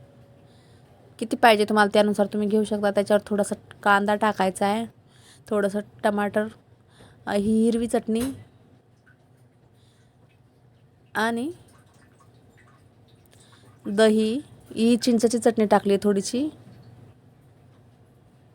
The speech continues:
या चटण्या माझ्याकडं आधीच होत्या केलेल्या मी. तर आता इथं ते दही टाकायचं आहे थोडंसं आणि थोडीशी शेव टाकून घ्यायची आहे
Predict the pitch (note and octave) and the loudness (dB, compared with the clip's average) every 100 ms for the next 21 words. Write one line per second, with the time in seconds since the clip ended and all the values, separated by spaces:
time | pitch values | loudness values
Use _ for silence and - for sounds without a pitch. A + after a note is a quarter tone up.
0 | - _ _ - A3 A#3 A3 A3+ G#3+ G#3 | -20 _ _ -6 -2 -2 -2 0 2 2
1 | G#3 G#3 G#3 G#3 G#3 A3 C4 A3 G#3+ C4+ | 2 2 0 -2 -4 -2 0 2 2 -2
2 | _ G#3+ G3 F#3 F#3 A3 C#4+ - - - | _ -4 -2 0 -2 -4 -8 -14 -20 -20
3 | - - - - - - - G#3 G#3+ G#3 | -20 -20 -20 -20 -20 -12 -4 -2 0 -2
4 | G#3 - B2 G3+ G#3 G#3 G3 A3 A#3+ A#3 | -6 -6 -4 -2 -2 -2 0 2 4 2
5 | G#3 G3 G3+ G3+ A3 G3 F#3+ G#3+ A3 B3 | 2 2 2 0 2 2 2 0 0 -2
6 | - - - G3 G#3 G#3+ G3+ G3 - C#4+ | -14 -16 -8 -6 -4 -2 0 -2 -2 -4
7 | F#4+ - _ - - - A3 G#3 G3+ G3 | -4 -10 _ -20 -12 0 2 2 0 -4
8 | - G3 G3 G3+ F#3 G#3 A3+ | -4 -8 -2 -4 -4 -4 -2